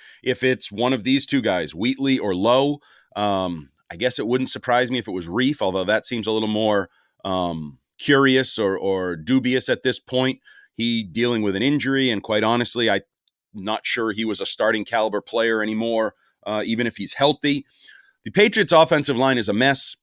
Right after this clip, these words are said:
It was a mess in the spring, it was a mess in the summer, and it looks like it's gonna be a mess as we start the fall. The one good thing we can say is they finally acknowledged the problem. What, not exactly throwing high-end options at the problem, trading for two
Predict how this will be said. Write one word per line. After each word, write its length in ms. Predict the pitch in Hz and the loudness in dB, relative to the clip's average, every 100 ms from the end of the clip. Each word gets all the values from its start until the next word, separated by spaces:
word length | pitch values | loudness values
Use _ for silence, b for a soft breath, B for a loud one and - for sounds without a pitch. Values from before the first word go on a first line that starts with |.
| _ | _
It 60 | 127 | 0
was 180 | 113 110 | 0 2
a 60 | |
mess 240 | 110 135 131 | 2 2 0
in 80 | 110 | -4
the 80 | |
spring, 340 | - - 156 143 | -4 0 2 2
it 40 | |
was 140 | 110 104 | 2 0
a 40 | |
mess 260 | 107 120 120 | 2 0 0
in 80 | |
the 80 | 101 | -4
summer, 360 | - 135 139 131 | -2 0 2 2
and 80 | 101 | 0
it 60 | |
looks 220 | 113 151 151 | 0 0 -2
like 120 | 135 | -2
it's 120 | 117 | -2
gonna 160 | 135 117 | 0 2
be 140 | 123 | 2
a 60 | 110 | 2
mess 280 | 110 104 | 0 -2
as 140 | 107 107 | -4 -6
we 80 | 101 | -6
start 320 | - 95 - | -2 -2 -2
the 80 | - | -6
fall. 480 | - 113 107 101 b b b | 2 4 6 4 b b b
The 80 | 101 | -4
one 340 | 104 131 175 175 | 2 2 2 2
good 320 | 151 165 - | 0 0 0
thing 180 | 151 151 | 2 2
we 120 | 156 | 2
can 160 | 151 | 0
say 240 | - 131 143 | 2 2 2
is 120 | 123 | 2
they 140 | 117 | -2
finally 480 | 98 120 123 127 127 | 0 0 2 0 -2
acknowledged 540 | 107 107 113 113 98 - | -2 -2 -2 -2 -4 -8
the 80 | |
problem. 560 | - 135 131 127 127 131 b b _ | 0 2 2 2 -2 -4 b b _
What, 160 | 104 - | -10 -6
not 280 | 101 107 123 | -2 0 2
exactly 400 | 117 131 127 131 | 4 4 4 0
throwing 400 | 139 131 131 101 | 2 4 4 2
high-end 460 | 120 127 131 127 | 2 2 2 4
options 460 | 123 127 - 139 131 - | 6 4 2 -4 -2 2
at 220 | 135 - | 2 2
the 80 | 135 | -4
problem, 580 | - 139 127 147 143 b b b - | 2 4 4 0 -4 b b b -2
trading 440 | 139 135 139 139 | 2 4 4 0
for 320 | - 123 123 | -2 0 0
two 580 | - - 139 143 143 | 0 -2 2 4 2